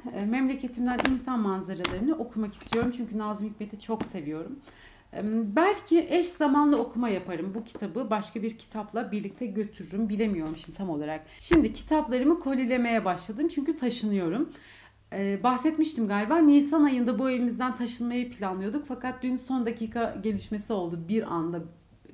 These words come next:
beklemediğimiz bir anda gerçekten. Ee, ve hemen taşınabileceğimizi öğrendik. Ee, ve taşınmanın en zor kısmı benim için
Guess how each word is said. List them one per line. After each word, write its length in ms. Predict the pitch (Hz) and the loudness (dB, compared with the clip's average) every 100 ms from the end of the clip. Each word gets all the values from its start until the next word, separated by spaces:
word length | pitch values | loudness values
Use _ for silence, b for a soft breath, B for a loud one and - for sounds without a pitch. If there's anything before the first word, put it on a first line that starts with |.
| 156 | -8
beklemediğimiz 680 | 190 190 226 202 175 165 143 | -6 -2 0 0 -2 -2 -4
bir 60 | |
anda 180 | 160 165 | -4 -4
gerçekten. 580 | 156 160 160 165 294 339 B B B B - | -4 -6 -8 -8 -6 -6 B B B B -8
Ee, 240 | 220 233 | -4 0
ve 80 | 302 | 2
hemen 280 | 330 320 320 | 6 6 6
taşınabileceğimizi 920 | 311 294 302 277 254 226 262 254 208 | 2 2 4 4 2 0 0 0 0
öğrendik. 680 | 233 185 175 185 285 392 - B B B B B - | 0 0 -2 0 0 -2 -4 B B B B B -8
Ee, 200 | 202 208 - - - | -4 -4 -6 -14 -16
ve 300 | 202 208 381 | -2 0 2
taşınmanın 840 | 277 285 - 392 392 311 233 254 B B _ - | 4 4 4 2 6 8 6 2 B B _ 0
en 300 | 311 381 359 240 | 6 8 8 4
zor 380 | 254 285 269 - | 4 2 0 -2
kısmı 440 | 339 - 226 196 | -4 -2 -4 2
benim 260 | 320 349 311 | 6 8 6
için 360 | - 349 349 | 4 2 2